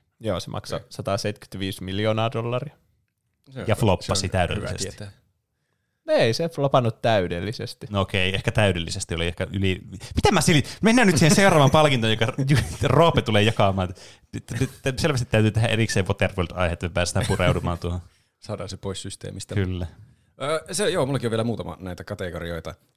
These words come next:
Speaker 2: Joten mennään seuraavaan kategoriaan, joka on, no äsken tuli puhuttua tästä.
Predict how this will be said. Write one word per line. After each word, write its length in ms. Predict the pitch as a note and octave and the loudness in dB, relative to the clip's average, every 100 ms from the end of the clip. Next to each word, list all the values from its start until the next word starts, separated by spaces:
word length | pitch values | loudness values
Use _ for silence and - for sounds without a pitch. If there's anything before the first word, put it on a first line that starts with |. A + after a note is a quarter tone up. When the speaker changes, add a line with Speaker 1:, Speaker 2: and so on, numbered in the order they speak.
| _ | _
Speaker 2:
Joten 360 | A#2 A#2 A2+ | -6 -4 -4
mennään 480 | A#2 E3 C#3+ D3 D3 - B2+ | -4 -4 -4 -2 -4 -8 -12
seuraavaan 480 | - F3+ D3 C3 C3 | -4 0 2 2 2
kategoriaan, 560 | D3 C#3+ G#2+ G#2 G2 G2 | 0 0 0 0 0 0
joka 280 | A2+ A#2 | 0 2
on, 180 | A#2 A#2+ - _ _ | 0 -2 -8 _ _
no 100 | D3 | -8
äsken 200 | C#3 C3 | -6 -6
tuli 120 | C3+ | -6
puhuttua 320 | C3 A2 F#2+ | -6 -8 -8
tästä. 240 | F2 - | -10 -10